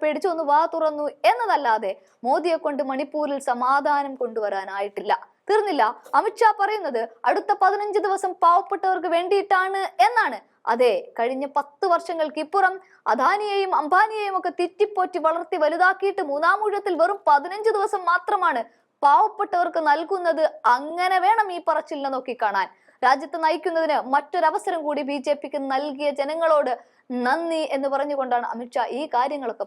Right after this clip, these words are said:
പറഞ്ഞത്. കൂടാതെ ലഖ്പതി ദീദി പദ്ധതിയിൽ പതിനൊന്ന് ലക്ഷം വനിതകൾക്ക് പ്രയോജനം ലഭിച്ചു. യുവാക്കൾക്ക് ഒട്ടേറെ തൊഴിലവസരം സൃഷ്ടിച്ചു. അങ്ങനെയാണെങ്കിൽ ഒന്നോ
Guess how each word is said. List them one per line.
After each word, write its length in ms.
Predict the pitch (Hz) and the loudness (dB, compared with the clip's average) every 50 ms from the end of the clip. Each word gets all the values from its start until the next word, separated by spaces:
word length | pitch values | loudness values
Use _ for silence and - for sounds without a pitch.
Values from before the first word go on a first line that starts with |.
| - | -8
പറഞ്ഞത്. 360 | 214 196 190 190 190 196 247 - - - _ _ _ _ _ _ - | -6 -6 -6 -4 0 0 0 0 0 -4 _ _ _ _ _ _ -2
കൂടാതെ 360 | 240 254 247 247 254 277 254 185 - - - - - 233 | 0 2 2 2 4 4 2 0 0 -4 -14 -6 0 0
ലഖ്പതി 540 | 269 320 - - _ - - 311 269 311 311 302 285 240 | 0 0 0 -4 _ -2 0 0 0 0 -4 -4 -4 -4
ദീദി 300 | 294 311 311 269 285 302 311 277 285 | -2 -2 -2 -2 -2 -4 -2 0 -2
പദ്ധതിയിൽ 360 | 285 277 302 269 311 320 349 - - | -2 -2 -2 -4 -4 -6 -4 0 2
പതിനൊന്ന് 460 | 311 277 269 339 349 392 427 440 440 415 | 2 2 2 0 -6 -4 -4 0 0 0
ലക്ഷം 240 | 403 403 - 403 392 370 | 0 0 -2 -4 -2 0
വനിതകൾക്ക് 480 | 359 320 339 311 370 349 359 339 - 339 320 | 0 -2 -2 -2 -4 -2 -4 -4 -4 -4 -2
പ്രയോജനം 500 | 302 269 285 285 311 330 302 330 302 294 277 | -2 0 2 2 2 0 0 -2 -4 -4 -4
ലഭിച്ചു. 280 | 226 220 208 - 247 - - _ _ _ _ _ - | -4 -4 -6 -6 -6 -8 -8 _ _ _ _ _ 0
യുവാക്കൾക്ക് 480 | 247 233 247 262 254 254 277 262 262 247 220 | 2 4 4 4 2 0 -4 -6 -6 -6 -8
ഒട്ടേറെ 380 | 214 - - 277 285 277 269 269 269 | -6 -4 0 0 2 2 0 -2 -4
തൊഴിലവസരം 580 | 214 196 208 226 262 277 302 - - 262 240 220 - | -6 -6 -4 -4 -4 -4 -4 -4 -6 -6 -6 -6 -10
സൃഷ്ടിച്ചു. 360 | 202 185 - 208 196 - 262 - - _ _ _ _ - - | -14 -14 -14 -10 -6 -6 -6 -6 -6 _ _ _ _ -10 -10
അങ്ങനെയാണെങ്കിൽ 720 | 190 233 240 269 294 277 269 294 330 359 370 311 294 254 240 - _ _ _ - 214 | -8 -6 -4 -4 -2 0 2 2 2 0 -2 -6 -8 -8 -10 -12 _ _ _ -4 -2
ഒന്നോ 220 | 233 262 294 311 | -2 0 2 2